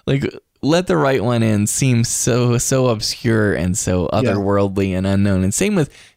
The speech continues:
Speaker 1: Train to Busan. Like, it's just, it, it really seemed like this special little thing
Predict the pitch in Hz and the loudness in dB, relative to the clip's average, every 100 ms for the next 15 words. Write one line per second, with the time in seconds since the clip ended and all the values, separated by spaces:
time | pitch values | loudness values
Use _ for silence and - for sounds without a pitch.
0 | - 156 156 131 113 - 117 117 107 98 | -6 -2 0 0 -2 -2 0 0 0 0
1 | - 101 - - - - _ _ _ _ | -2 -4 -2 -4 -8 -18 _ _ _ _
2 | _ _ - 139 - 120 110 127 135 143 | _ _ -4 -2 0 0 0 2 2 2
3 | - 135 123 113 123 104 - - 113 120 | 0 0 2 0 -2 -2 -2 -4 -2 -2
4 | 123 117 117 98 - - 147 110 95 101 | 0 2 2 0 -2 -4 -2 0 0 -2